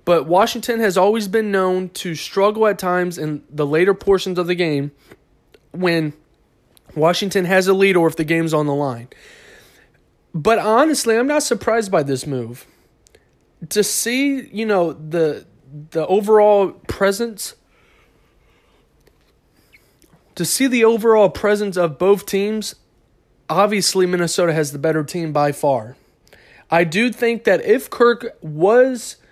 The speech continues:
to have gone to Washington, um, I'm sorry, to, to the Jets,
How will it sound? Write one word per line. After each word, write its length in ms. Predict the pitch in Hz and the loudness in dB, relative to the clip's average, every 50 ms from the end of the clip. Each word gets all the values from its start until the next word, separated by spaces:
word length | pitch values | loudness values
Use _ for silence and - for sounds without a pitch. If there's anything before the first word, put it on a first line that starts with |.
| _ _ _ _ _ _ _ _ _ _ - | _ _ _ _ _ _ _ _ _ _ -10
to 200 | - 226 233 220 | -6 -4 -2 2
have 220 | 220 220 202 175 | 2 2 2 2
gone 360 | 156 185 196 208 208 202 185 165 | -2 -2 0 0 0 0 -2 -4
to 160 | - - 196 | -6 -6 -2
Washington, 760 | 180 175 165 180 180 180 - 160 135 - - 120 110 117 139 - _ _ _ _ _ _ _ _ _ _ _ _ _ _ _ _ _ _ _ _ _ _ _ _ _ _ _ | 0 2 4 4 2 2 -2 -6 -8 -8 -10 -12 -12 -14 -20 -20 _ _ _ _ _ _ _ _ _ _ _ _ _ _ _ _ _ _ _ _ _ _ _ _ _ _ _
um, 160 | - 175 180 156 | -2 -2 0 0
I'm 160 | 170 185 180 | 0 -2 -2
sorry, 280 | 170 - 175 160 160 151 | 0 2 2 2 2 0
to, 300 | - - 170 156 143 135 - - 147 - | -2 -4 -4 -4 -6 -10 -16 -20 -18 -12
to 100 | - 175 | -10 -6
the 120 | 147 156 | -6 -6
Jets, 600 | 143 139 160 185 156 120 - - - - - - | -4 0 2 2 2 0 -2 -8 -12 -12 -12 -12